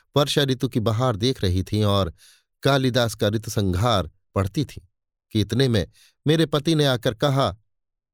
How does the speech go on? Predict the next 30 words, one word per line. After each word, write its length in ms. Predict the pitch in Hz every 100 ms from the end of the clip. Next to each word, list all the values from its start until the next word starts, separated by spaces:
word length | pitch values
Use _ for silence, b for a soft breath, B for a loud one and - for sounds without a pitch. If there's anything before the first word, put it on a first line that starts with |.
| -
"आज 240 | 139 135 -
का 140 | 110
सुहावना 440 | - 85 87 85
दिन 200 | 82 139
है, 120 | 98 - _ _ _ b b 117
झूला 320 | 143 180 175
झूलने 300 | 156 160 160
में 120 | 151
बड़ा 300 | 135 139 123
आनंद 240 | 147 160
आएगा।" 300 | 95 73 - - _ _ _ _ _ _ _ _ -
सावन 380 | - 123 127
में 120 | 123 107
झूला 280 | 113 127
झूलने 360 | 104 110 120 117
का 120 | 110
प्रस्ताव 420 | 104 113 - 110
क्यों 200 | 107 131
कर 160 | 123 113
रद्द 260 | 101 139 -
किया 240 | 104 80
जा 160 | 71 71
सकता 340 | 92 - -
था? 220 | - - _ _ _ B B B -
इन 160 | 160
दिनों 220 | 175 175 160
प्रत्येक 500 | 156 151 - 175 151
रमणी 300 | 147 151 147
का 120 | 135
चित्त 380 | - 156 -